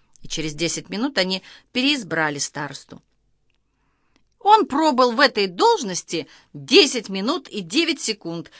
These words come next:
рекордное время. Наша Фокина, как только её выбрали старостой, тоже начала зазнаваться.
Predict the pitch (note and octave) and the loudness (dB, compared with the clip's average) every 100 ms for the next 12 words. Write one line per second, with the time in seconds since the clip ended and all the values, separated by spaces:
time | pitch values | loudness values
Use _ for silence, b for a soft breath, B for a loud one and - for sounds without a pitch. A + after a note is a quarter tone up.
0 | B G3 A3 - D#4 F4 D#4+ D#4 F#3+ D3+ | B -2 -2 0 0 0 -2 -2 -4 -10
1 | C#3 G#2+ _ _ _ _ _ _ _ _ | -12 -14 _ _ _ _ _ _ _ _
2 | - G3 C4+ B3+ A3 - G#4 F4+ F#3+ D3 | -4 4 4 6 2 2 0 0 -4 -6
3 | B B - A#3+ - C4 C4 B3+ B3 C4+ | B B 2 2 2 0 2 2 2 0
4 | A3 A3 A3 - A3 E3+ D#3 - D3 C3+ | 0 0 0 4 6 6 2 -8 -10 -10
5 | B B G#4 D4+ G3+ F3+ F3+ E3+ D3 D#3+ | B B 2 4 0 -2 -2 -2 -2 -4
6 | F#3 G#3+ E3+ - - C3 | 0 2 0 -2 -10 -12